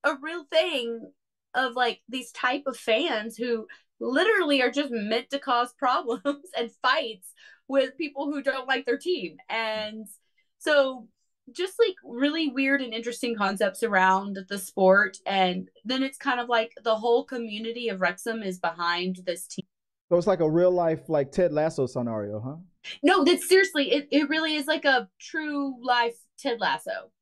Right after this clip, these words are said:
Speaker 1: I don't know which one came first. <laughs>
Speaker 2: Right. But okay, all right. Well, let me, maybe I'll check it out. I mean, I, I, I guess we'll, we'll have to do a, a, a, sw-, a switch up. I, I'm,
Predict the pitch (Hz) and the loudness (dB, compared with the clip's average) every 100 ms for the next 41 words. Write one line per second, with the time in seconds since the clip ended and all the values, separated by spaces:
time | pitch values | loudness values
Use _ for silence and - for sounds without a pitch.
0 | - - 262 285 311 294 294 285 269 269 | -20 -6 -2 -2 -2 -2 -4 -6 -6 -6
1 | 240 214 190 160 - - - _ 285 - | -6 -6 -4 -4 -6 -16 -20 _ -10 -6
2 | 320 - 381 165 - 208 - _ _ _ | -4 0 2 4 2 0 -8 _ _ _
3 | _ _ _ _ 143 131 - - 156 220 | _ _ _ _ -2 -2 -2 -8 -8 -6
4 | 294 - - 71 - - - 190 311 311 | -8 -10 -16 -12 -10 -10 -8 -8 -8 -8
5 | 214 202 190 240 - - 208 208 170 139 | -8 -8 -10 -8 -8 -6 -2 0 0 -2
6 | 156 147 123 143 143 143 139 139 151 147 | -4 -4 -4 -4 -4 -6 -4 -4 -2 -2
7 | 147 143 135 143 151 156 147 139 139 131 | 0 0 0 0 -2 -2 -4 -4 0 0
8 | 123 117 113 - 110 107 104 101 - 110 | 0 0 -2 -4 -4 -4 -6 -10 -10 -10
9 | - 156 113 117 156 147 135 110 117 - | -10 -8 -8 -6 -4 -4 -2 -2 -2 -2
10 | 135 139 | -4 -6